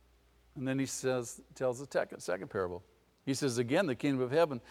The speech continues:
is like a merchant looking for fine pearls. When he found one of great value, he went away, sold everything he had, and bought it." Are we all in?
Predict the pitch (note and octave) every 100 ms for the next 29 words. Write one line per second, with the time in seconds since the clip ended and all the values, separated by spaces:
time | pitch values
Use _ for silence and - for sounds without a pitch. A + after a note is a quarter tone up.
0 | - - B2+ C3 B2+ B2+ E3+ - B2+ C3+
1 | C#3 C3 - A2+ C3 B2 A#2 C#4 D#3 A#2+
2 | - - - - D3 C#3 C3 - F3+ F#3+
3 | F#3 D3+ C3 C#3+ F#3 F#3 C#3+ D#3 C#3 A#2+
4 | G#2 C#3 F3+ G#3+ D#3+ E3+ G#3 G#3 C#3+ B2
5 | - - D#3 C#3+ D#3 G3 F3+ D#3 D3 -
6 | - E3+ D#3 D#3+ G3+ A3 G#3 G3 F3+ E3+
7 | D#3+ E3+ D#3 B2 E3 G3 G#3 F3+ C#3+ -
8 | - - _ _ _ _ _ _ _ _
9 | - _ _ _ _ _ _ - - -
10 | - - G#2+ B2+ C3+ C#3 C3+ A#2